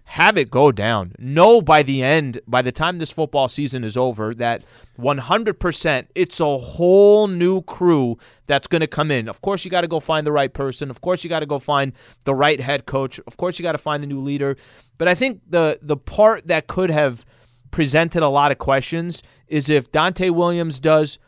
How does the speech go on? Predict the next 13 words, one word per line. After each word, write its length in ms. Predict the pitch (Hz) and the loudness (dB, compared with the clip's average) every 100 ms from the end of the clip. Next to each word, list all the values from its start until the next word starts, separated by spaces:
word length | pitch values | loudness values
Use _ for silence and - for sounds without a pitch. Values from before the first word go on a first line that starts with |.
| _ _ | _ _
pretty 260 | - 226 165 | -2 0 0
well, 340 | 110 101 104 _ _ _ _ | -2 -4 -12 _ _ _ _
right? 260 | 143 170 180 185 | 0 0 0 2
Or 400 | 180 165 160 - _ _ - | 4 6 4 0 _ _ -2
if 300 | 170 156 - | 0 0 -2
he 200 | 208 214 | -6 -2
ends 240 | 190 165 | -2 0
up 180 | 180 165 | 0 2
over 240 | 160 156 | -2 -2
the 120 | 160 147 | -2 -2
final 420 | 165 165 165 156 | 0 0 0 -2
stretch 440 | - 170 160 - | -2 0 0 0
of 340 | 151 139 123 | 0 0 -4